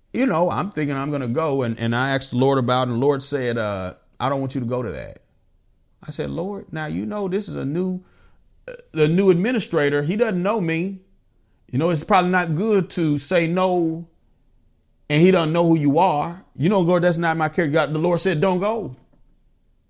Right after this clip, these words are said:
Do not go." Now, y'all, look, I asked the Lord, and he gave me an answer. But y'all know what? It went crosswise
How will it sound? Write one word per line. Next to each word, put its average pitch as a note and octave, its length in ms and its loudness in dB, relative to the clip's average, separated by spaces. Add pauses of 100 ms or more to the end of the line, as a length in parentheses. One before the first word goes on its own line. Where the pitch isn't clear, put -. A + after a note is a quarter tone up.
(540)
Do A#3 240 6
not A#3+ 320 2
go." G#3+ 460 0 (2000)
Now, F3 200 0
y'all, F#3 280 2
look, F#3 400 -2 (120)
I A3 120 2
asked A3 360 -4
the A#2 80 -4
Lord, D2+ 340 -8 (920)
and C3+ 140 4
he D#3+ 80 0
gave B2+ 240 0
me B2+ 100 -2
an C3 80 -4
answer. C#3 440 -10 (220)
But A2 120 -4
y'all D#3+ 160 0
know D#3+ 140 0
what? E3 320 -2 (380)
It D#3 80 2
went D3+ 220 -2
crosswise G2 1000 -2